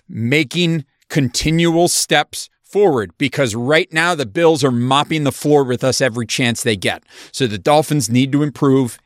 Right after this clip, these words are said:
in the offseason, and they need to make sure that they are not the same old Dolphins. We will be back next week with our season recap show. We'll go over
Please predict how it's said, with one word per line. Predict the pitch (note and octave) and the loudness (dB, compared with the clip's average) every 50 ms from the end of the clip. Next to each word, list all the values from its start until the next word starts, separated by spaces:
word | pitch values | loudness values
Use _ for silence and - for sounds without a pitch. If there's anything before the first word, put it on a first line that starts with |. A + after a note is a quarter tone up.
| _ - | _ -10
in | - A#2+ | -6 -4
the | B2+ B2 B2 | 0 2 2
offseason, | B2+ B2+ B2+ A#2+ - - - A2 G2+ F#2+ F2 G2 F#2 F#2 _ _ - - - - | 4 4 2 2 -2 -4 -4 -4 -4 -4 -6 -8 -10 -10 _ _ -20 -20 -20 -12
and | - A2 G#2 | -8 -6 -4
they | G2 G#2 G2 | -4 -4 -2
need | G2+ A2+ G#2+ | -2 -2 -2
to | - - | -4 -6
make | G#2 G2+ A2 A#2 - | -6 -4 -4 -4 -4
sure | - - - D3+ C#3+ C3+ B2+ A2+ - _ _ _ - | -6 -4 0 2 2 2 2 2 -2 _ _ _ -2
that | A#2+ C3+ B2+ G#2 | -2 -2 -2 -2
they | - - D3 C#3+ C#3 D3 - - | -4 -2 2 2 2 2 2 2
are | D3+ E3 E3+ E3+ | 2 4 4 4
not | D#3+ D#3+ E3 F3 G#3 B3+ A#3 G#2+ D#2+ - - - - - _ _ _ _ _ _ _ _ _ _ _ _ _ _ | 2 0 0 2 4 2 2 2 -2 -8 -16 -18 -18 -18 _ _ _ _ _ _ _ _ _ _ _ _ _ _
the | - - A2 | -8 -6 -6
same | - - - C3+ A#2 A2 G2+ F#2+ F#2+ F2+ F2 - - _ _ _ - | -4 -4 -2 0 0 0 0 -2 -4 -6 -10 -12 -16 _ _ _ -6
old | G#2+ G2+ F2 F2 E2+ F2 F2+ F#2 - _ _ _ _ _ _ - | -6 -6 -6 -6 -10 -14 -16 -20 -20 _ _ _ _ _ _ -10
Dolphins. | A#2 G#2 E2 - - - - - - - - - - - _ _ _ _ _ _ _ _ _ _ _ _ _ _ _ _ _ _ _ _ _ _ _ _ _ _ _ _ _ _ _ _ _ - | -10 -10 -10 -10 -16 -20 -20 -20 -20 -16 -16 -16 -16 -16 _ _ _ _ _ _ _ _ _ _ _ _ _ _ _ _ _ _ _ _ _ _ _ _ _ _ _ _ _ _ _ _ _ -4
We | - B2+ E3 | 0 2 4
will | F#3+ F#3 | 4 4
be | E3 F#3 | 2 2
back | E3+ E3+ D#3+ D#3 - - | 0 2 0 0 -2 -4
next | D3 D#3+ E3 - - - | -4 -4 -4 -4 -4 -2
week | F3 F3 - | -2 -2 0
with | - D3 B2+ | 0 0 2
our | C3+ B2+ A#2 | 2 2 0
season | - - - E3+ E3+ D3+ C#3 D3+ C#3 | 0 -2 -2 -2 -2 0 0 0 0
recap | C3+ C#3+ E3 E3 - - E3 D#3+ D#3 C3+ | 0 0 0 0 0 0 0 0 0 0
show. | - - - E3+ E3 E3 D#3 | -4 -4 0 2 2 2 2
We'll | C#3+ C3+ A2 | 2 0 0
go | G2 D3 D3+ D3 D#3+ | 2 4 6 6 6
over | D#3 C#3 C3+ D3 C#3 C3+ B2+ | 4 4 2 2 2 2 2